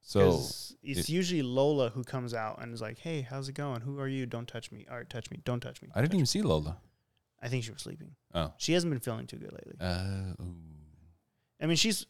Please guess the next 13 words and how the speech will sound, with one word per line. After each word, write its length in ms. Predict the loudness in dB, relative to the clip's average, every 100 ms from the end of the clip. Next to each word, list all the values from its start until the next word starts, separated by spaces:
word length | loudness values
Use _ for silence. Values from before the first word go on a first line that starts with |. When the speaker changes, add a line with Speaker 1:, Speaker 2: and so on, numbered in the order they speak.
| 0
Speaker 2:
she's 240 | 4 4
not, 180 | 4 4
like, 300 | 4 2 -2 -18 _ -2
ill, 540 | 2 4 4 0 -2 _ _ -6
but 180 | -4 0
she's, 320 | 0 0 0
like, 320 | 0 -2 -16 -6
in 80 | -4
the 40 |
s-, 220 | -2 -2
sense 300 | -2 -2 -2
of, 140 | -4 -6
like, 260 | -6 -6